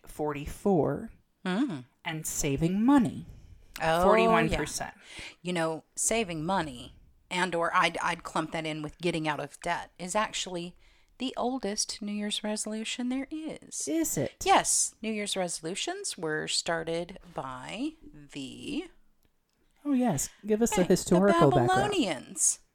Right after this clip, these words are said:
Speaker 2: Some four thousand years ago, the Babylonians rang in their new year. Per How Stuff Works, a historical look at New Year's resolutions. And the thing that they said most often was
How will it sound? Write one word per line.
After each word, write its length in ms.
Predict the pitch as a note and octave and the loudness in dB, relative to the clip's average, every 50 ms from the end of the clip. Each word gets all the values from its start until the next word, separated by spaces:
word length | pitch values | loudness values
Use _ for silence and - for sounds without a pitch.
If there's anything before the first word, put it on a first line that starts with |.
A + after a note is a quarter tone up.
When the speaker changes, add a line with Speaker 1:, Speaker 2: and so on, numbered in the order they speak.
| _ _ _ _ _ _ _ _ _ _ _ _ - | _ _ _ _ _ _ _ _ _ _ _ _ -4
Speaker 2:
Some 260 | - - C4+ C4+ C4+ | 0 0 2 0 0
four 280 | - - D4 D4 E4 | -2 -2 -2 -2 -2
thousand 400 | D#4+ - D4+ D4+ D4+ - E4 D#4+ | 0 0 2 2 2 2 2 2
years 280 | D4+ B3+ G3 F#3 F3+ - | 2 0 0 -2 -2 -4
ago, 440 | F3 E3 D#3 D3+ - - D4 F4+ F4+ | -2 -2 -4 -4 -4 -4 -6 -8 -10
the 80 | - G3+ | -8 -4
Babylonians 800 | F#3 F3 D#3+ D#3+ E3 D#3 D#3 D#3 D#3 D#3 D#3 D#3 D#3 D#3 - - | -2 -2 -2 -2 -4 -4 -4 -4 -4 -4 -4 -4 -6 -6 -8 -10
rang 400 | - D#3+ D#3 D3 D3 D3 D#3+ F#3 | -12 -12 -10 -8 -8 -8 -8 -8
in 160 | G3 F#3+ F#3 | -10 -10 -12
their 160 | F#3 F#3 G3 | -12 -14 -14
new 160 | F#3+ F#3 F#3+ | -14 -16 -16
year. 500 | G3 G3 G#3 A3 - D3 D3 - - - - _ _ _ | -16 -14 -12 -10 -10 -10 -10 -12 -16 -20 -20 _ _ _
Per 380 | - - F3 D#3 D3 D#3 F3+ G3+ | -6 -4 -2 0 0 0 -2 0
How 180 | - - D#3+ D#3+ | 2 2 2 4
Stuff 280 | - - E3+ - - | 4 2 2 2 2
Works, 440 | D3+ D3+ - - - - - - - - | -2 -4 -4 -4 -2 0 0 0 0 -2
a 80 | E3+ | -6
historical 580 | D#3 - D3 - - - D3+ D#3 D#3+ - - F#3+ | -8 -6 -6 -6 -6 -6 -8 -10 -12 -12 -10 -8
look 200 | F3+ F3+ F3+ - | -6 -6 -6 -8
at 80 | - E3+ | -10 -10
New 80 | F3 | -10
Year's 240 | D#3+ D#3+ D#3+ D#3 - | -8 -8 -8 -6 -6
resolutions. 760 | D#3+ D#3 - G3+ G#3 G3 F3 - - G3 G#3 A#3+ C#4+ - - _ _ _ _ - - - - - - - - - - | -6 -8 -8 -8 -8 -8 -8 -8 -10 -10 -10 -8 -8 -10 -12 _ _ _ _ -20 -20 -20 -20 -20 -20 -20 -20 -6 0
And 140 | B3 C4 C4 | 2 2 2
the 60 | C4+ | 2
thing 260 | C4+ C#4+ C#4+ D4 D4+ | 2 2 2 2 2
that 200 | D4 - - G3+ | 2 0 0 -2
they 200 | G#3+ A3+ A3+ B3 | -4 -4 -2 0
said 400 | - - - E3+ D3+ D3 E3 - - | 0 2 2 2 2 0 -2 -6 -6
most 400 | F#3 F3+ F3+ A3 B3 - - - | -4 -2 -2 -2 -2 -2 2 4
often 380 | E3+ E3 F3 - A3 G#3+ F3 | 4 4 2 0 -4 -4 -4
was 420 | C#3+ D3 C#3+ E3 G#3+ C4+ - - | -4 -4 -4 -4 -4 -6 -6 -8